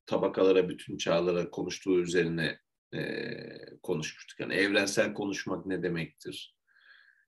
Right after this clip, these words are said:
E, işte bu her tabakaya farklı nasıl konuşuyor? Hatta baktım orada Muhammed'in o George Orwell'den hayvan çiftliği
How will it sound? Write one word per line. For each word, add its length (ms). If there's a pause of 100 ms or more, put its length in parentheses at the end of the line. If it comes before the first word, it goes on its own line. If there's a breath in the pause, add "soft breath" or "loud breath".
(160)
E, 520
işte 200
bu 80
her 240
tabakaya 540
farklı 420
nasıl 280
konuşuyor? 480
Hatta 400
baktım 340
orada 220
Muhammed'in 680
o 260
George 340
Orwell'den 500
hayvan 380
çiftliği 640